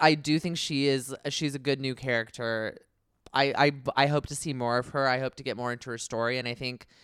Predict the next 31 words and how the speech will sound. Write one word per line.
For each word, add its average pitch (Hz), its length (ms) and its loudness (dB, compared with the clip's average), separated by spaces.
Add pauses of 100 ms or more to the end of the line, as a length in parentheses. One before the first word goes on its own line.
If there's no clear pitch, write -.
(260)
she's - 240 -8
just - 140 -10
got 427 100 0
a 370 40 -6
good 294 100 0
head 175 220 4
on 190 100 2
her 175 80 0
shoulders, 131 400 0
and 139 140 -10
she's, 151 200 -6
like, 160 140 0
a 139 80 0
hard 151 240 2
worker, 135 560 4
and 127 220 -2
she's, 147 280 -4
like, 151 220 0 (320)
I 165 80 2
know 180 140 2
she's 202 160 -4
very 185 180 6
monotone 139 720 0
and 127 120 -4
kinda, 120 220 0
like, 117 380 0
uh, 123 180 0
she - 220 -4
may 143 140 0
seem 131 440 -6
b-, 151 100 -6